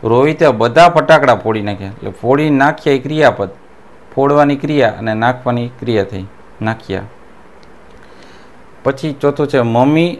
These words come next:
નૈના માટે સાયકલ લાવી, તો લાવી એ ક્રિયાપદ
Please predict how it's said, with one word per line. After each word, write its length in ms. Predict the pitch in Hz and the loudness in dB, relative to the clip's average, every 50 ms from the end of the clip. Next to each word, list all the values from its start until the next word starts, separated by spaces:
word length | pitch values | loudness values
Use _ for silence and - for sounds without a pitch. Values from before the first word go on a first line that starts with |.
| - | -10
નૈના 760 | - 113 117 120 127 135 143 147 147 143 143 139 143 143 143 - - - - | -6 -4 0 2 2 2 2 2 2 2 2 2 2 0 -4 -10 -18 -14 -6
માટે 460 | 117 120 123 123 - 127 123 127 123 120 | -2 -2 -2 0 2 2 4 4 4 2
સાયકલ 460 | 123 - 127 127 127 127 - 117 117 | 2 2 0 0 0 2 0 2 2
લાવી, 300 | 117 123 127 120 107 104 | 4 4 4 4 4 0
તો 140 | 98 - 101 | -2 -2 0
લાવી 520 | 104 107 113 127 131 139 147 151 156 160 - - - - - - - - - - - - - - - - - - - - | 2 4 4 4 4 4 0 -4 -4 -8 -14 -20 -20 -20 -20 -20 -20 -20 -20 -20 -20 -20 -20 -20 -20 -20 -20 -16 -8 -6
એ 80 | 127 | -6
ક્રિયાપદ 560 | 123 - 139 147 151 143 123 117 - 104 101 | -4 0 0 4 4 4 4 2 0 -4 -4